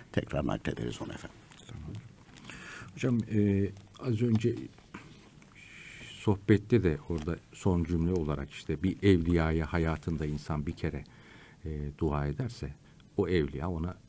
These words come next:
Speaker 2: şefaatçi olur mutlaka diye.
Speaker 1: Hı hı.
Speaker 2: Şimdi, e, Peygamber Efendimiz de şefaat edecek.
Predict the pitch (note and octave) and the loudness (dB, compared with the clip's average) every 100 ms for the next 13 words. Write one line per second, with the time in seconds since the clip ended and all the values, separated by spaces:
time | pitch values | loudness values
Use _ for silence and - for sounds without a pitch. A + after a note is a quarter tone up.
0 | - - - D#2 D#2 D2 - E2 C2+ C#2+ | -20 -10 -4 -2 -2 -4 -2 -2 -2 -10
1 | - - C#2 B1+ - A1 - - - D2 | -12 -10 -10 -10 -10 -12 -16 -12 -2 0
2 | C#2+ D2 - - - - A2+ A#2 - - | 0 -4 -8 -20 -20 -8 -2 0 -2 -4
3 | - E2 E2 - G2+ A2 A#2 A2+ A2 G#2 | -2 0 0 6 8 8 6 4 2 0
4 | G2+ G2 E2+ D2 D#2+ D2 C#2 C2 - B1 | 0 -2 -4 -4 -4 -6 -8 -10 -12 -10
5 | D2+ - - | -10 -12 -16